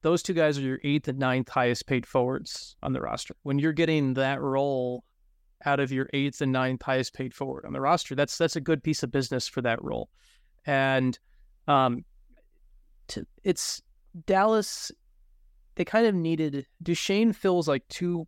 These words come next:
parts of, he's a really great, like, break in case of glass insurance policy on two fronts, I think, for Dallas that are, that are really important. One, in the present day where um, and I don't expect Joe Pavelski to slow down. He keeps,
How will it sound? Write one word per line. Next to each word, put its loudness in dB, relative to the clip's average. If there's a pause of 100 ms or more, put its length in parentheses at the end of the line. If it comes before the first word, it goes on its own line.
parts 0
of, -2 (560)
he's -2
a 4
really 6
great, 2
like, 2 (1500)
break 4
in 4
case -2
of -6
glass 0
insurance -2
policy -2
on -4
two -4
fronts, -2
I -4
think, -2
for -2
Dallas -6
that -4
are, -2
that 0
are 0
really 0
important. -2
One, 2 (640)
in 2
the 0
present 0
day 0
where -2 (640)
um, 0 (440)
and 2
I 4
don't 2
expect -4
Joe 2
Pavelski 0
to -10
slow -2
down. 2
He -2
keeps, -8